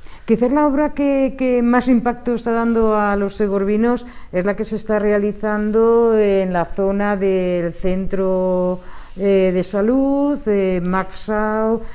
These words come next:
Speaker 1: y también
Speaker 2: Antes
Speaker 1: toda la
Speaker 2: no les
Speaker 1: zona de, del,
Speaker 2: vais,
Speaker 1: del
Speaker 2: la Ma-,
Speaker 1: multiusos.
Speaker 2: María, María Zambrano, María de, toda esa zona, lo que se está haciendo es adecuar las aceras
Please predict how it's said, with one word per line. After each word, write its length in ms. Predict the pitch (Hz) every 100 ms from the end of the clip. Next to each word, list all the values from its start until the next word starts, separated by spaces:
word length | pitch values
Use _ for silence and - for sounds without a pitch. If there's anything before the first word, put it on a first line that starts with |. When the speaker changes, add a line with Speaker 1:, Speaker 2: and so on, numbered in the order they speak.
| -
Speaker 1:
y 140 | 185 185
también 340 | 170 180 196
Speaker 2:
Antes 120 | 196
Speaker 1:
toda 200 | 196 190
la 120 | 190 185
Speaker 2:
no 40 |
les 40 | 196
Speaker 1:
zona 280 | 196 208 143
de, 200 | 147 175
del, 200 | 190 180
Speaker 2:
vais, 300 | - - - - -
Speaker 1:
del 320 | 190 190 185
Speaker 2:
la 120 | 180 175
Ma-, 80 |
Speaker 1:
multiusos. 680 | 190 190 - 208 214 208 185
Speaker 2:
María, 400 | 120 123 131 127
María 440 | 107 107 117 120 113
Zambrano, 680 | 110 98 101 143 143 139 131
María 320 | 110 110 110
de, 140 | 104 - - - - -
toda 200 | 131 135
esa 220 | 131 139
zona, 400 | 135 156 156 160 - - - -
lo 80 | 117
que 80 | 123
se 60 | 117
está 160 | 156
haciendo 340 | 143 147 151 147
es 80 |
adecuar 400 | 139 135 123 135
las 220 | 131 127 123
aceras 640 | 123 147 139 143 156